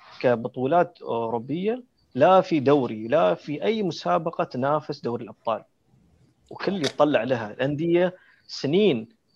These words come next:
تحط فلوس وتصرف. تشيلسي، تشيلسي صارف مليار الحين ديون عليه،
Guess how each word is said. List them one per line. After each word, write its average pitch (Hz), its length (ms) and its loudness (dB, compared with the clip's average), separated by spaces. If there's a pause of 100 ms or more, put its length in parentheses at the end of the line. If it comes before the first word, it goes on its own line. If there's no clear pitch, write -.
(220)
تحط 131 220 2
فلوس 135 500 -2
وتصرف. - 720 -4
تشيلسي، 139 800 -4
تشيلسي 175 540 -2
صارف - 340 2
مليار 202 400 2
الحين 156 280 -2
ديون 139 240 -4
عليه، 127 300 -6